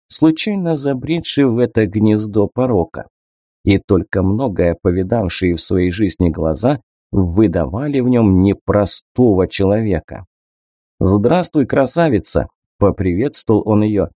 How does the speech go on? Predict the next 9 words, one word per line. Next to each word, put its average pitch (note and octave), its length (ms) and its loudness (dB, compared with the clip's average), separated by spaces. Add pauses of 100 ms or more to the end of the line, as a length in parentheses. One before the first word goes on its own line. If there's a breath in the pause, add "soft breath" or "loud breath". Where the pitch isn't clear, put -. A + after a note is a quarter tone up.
(500)
«Доброго E3 480 2
здоровичка, G3 720 -2
Дмитрий D#3+ 520 2
Николаевич!» – D#3 800 0 (320)
расплылась G#2 760 2
она A#2 220 2
в - 120 -10
профессиональной G#2+ 1000 0
улыбке. G2+ 560 -2